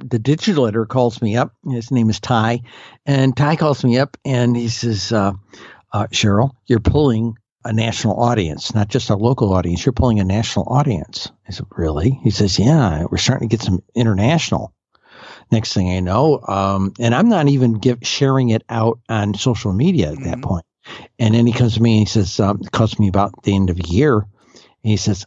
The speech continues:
Speaker 1: uh, "We're, we're changing some management over here, but you're safe." I said, "Okay." Um,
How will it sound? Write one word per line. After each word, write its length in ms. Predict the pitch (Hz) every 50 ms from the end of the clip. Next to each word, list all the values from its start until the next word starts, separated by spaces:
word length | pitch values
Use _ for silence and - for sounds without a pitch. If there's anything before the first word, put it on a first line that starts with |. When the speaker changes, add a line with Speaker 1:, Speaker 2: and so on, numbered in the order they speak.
| _ -
Speaker 1:
uh, 240 | 107 98 95 90 -
"We're, 220 | - 113 110 98 -
we're 120 | 120 120
changing 380 | 117 - 160 175 165 139 143 135
some 200 | - - 110 98
management 440 | 107 113 131 160 156 - - 113 107
over 140 | 104 95 101
here, 140 | 98 113 101
but 160 | 101 - - - -
you're 220 | - 95 113 131
safe." 480 | 127 - - 123 87 73 - - - - _ _ _ _ _ _
I 120 | - 107 98
said, 260 | 90 - 98 90 - _ -
"Okay." 680 | 90 80 - - - 80 78 80 85 104 127 156 - - - - - - - 131 - -
Um, 520 | 117 104 95 95 92 92 90 90 90 -